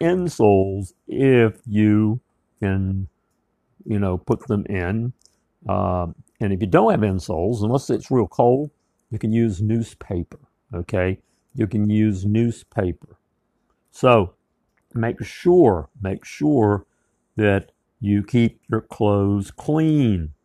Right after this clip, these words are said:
And if they're, especially your underclothes too, you wanna make sure because you can get, uh, a major problem developing there. And you may not care about odor, but you can get other problems, okay?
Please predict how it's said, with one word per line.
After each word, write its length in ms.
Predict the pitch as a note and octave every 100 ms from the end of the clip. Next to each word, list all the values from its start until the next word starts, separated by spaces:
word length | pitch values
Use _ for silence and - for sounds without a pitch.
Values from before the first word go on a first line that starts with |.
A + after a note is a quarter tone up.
| _ _ _ -
And 140 | F#2 F#2
if 160 | F2
they're, 260 | G#2 G2 - _ _ _ _ _
especially 840 | - - F3+ F#3 - G#2 G2+ A2
your 240 | G2 G2 - _ _ C#3+
underclothes 1040 | D3+ C#3+ A#2+ G#2 F#2+ G2+ F2+ E2+ F2 -
too, 360 | - B2+ G2 C#2+
you 140 | D#2
wanna 160 | F#2+ G#2
make 200 | G2+ -
sure 420 | - A2+ G#2 G2+
because 340 | G2 G#2 F#2
you 100 | F#2+
can 240 | - F#2+ E2+
get, 320 | G#2+ G2+ _ _ _ _ _ -
uh, 360 | F#2 E2+ E2+ E2
a 100 | F#2+
major 360 | F#2+ G2+ F#2+ -
problem 500 | G#2+ F2 E2+ F#2 F#2
developing 720 | E2+ D#2 D2 C#2 - A2+ A2
there. 460 | E3+ C3+ F#2 D2 C2+ F2
And 0 |
you 220 | E2 D2+ D#2
may 180 | F#2
not 340 | F2 F2 E2 -
care 220 | G#2+ F2+
about 360 | E2+ E2 D#2 -
odor, 520 | D3+ F#3 C3+ A#2+ D3+ _ _ _ _ -
but 320 | E2+ E2+ -
you 80 | G2
can 200 | G#2+ G#2+
get 180 | G2+
other 300 | - F#3+ F3
problems, 720 | - B2+ G#2 - - _ -
okay? 720 | E2+ E2 E2+ G#2+ G2+ A#2 D#3+